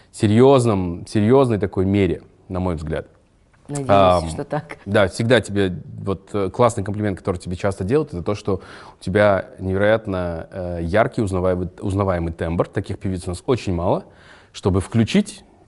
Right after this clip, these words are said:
Speaker 1: и понять, что это поет Дильназ. То есть, э, певиц много, узнаваемых мало.
Speaker 2: Мгм.
Speaker 1: Ты одна из них. У меня очень, очень большая боль, э, моя личная, как твоего поклонника, э, в отношении материала.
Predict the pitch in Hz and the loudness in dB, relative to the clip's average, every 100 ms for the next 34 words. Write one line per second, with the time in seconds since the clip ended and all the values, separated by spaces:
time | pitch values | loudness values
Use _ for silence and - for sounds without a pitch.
0 | - 139 85 73 67 - - - 90 90 | -4 0 0 -2 -6 -4 -2 0 0 0
1 | 85 78 - - - _ _ _ _ - | -2 -6 -8 -16 -20 _ _ _ _ -4
2 | 95 87 - - _ - - - - _ | -4 -4 -10 -20 _ -20 -20 -20 -20 _
3 | _ - 98 95 98 117 117 147 226 185 | _ -14 -10 -10 0 2 2 2 2 4
4 | 107 104 117 185 143 - 85 69 - 160 | 2 2 0 0 0 -6 -6 -6 -8 -8
5 | 160 135 135 - - 139 117 101 90 85 | -8 -10 -18 -20 -4 0 0 -2 -4 -6
6 | 78 - _ _ 110 131 143 143 175 185 | -10 -16 _ _ -2 0 0 0 2 4
7 | 151 131 104 - - _ _ _ - 160 | 2 -4 -4 -6 -18 _ _ _ 0 2
8 | 175 - 131 123 107 - 110 110 123 - | 2 0 -2 0 -2 -6 -8 -2 -2 0
9 | 135 117 101 92 110 190 190 - - 104 | 2 4 4 2 2 0 -2 -12 -6 -2
10 | 98 107 113 104 107 107 - 92 92 - | 0 2 2 2 0 -4 -6 -6 -4 -2
11 | 98 95 95 151 175 156 127 117 107 101 | -2 -2 -4 -2 -2 0 0 0 -2 -4
12 | 98 92 104 104 135 113 107 107 104 87 | -4 -6 -6 -4 0 2 0 0 2 2
13 | 65 | 0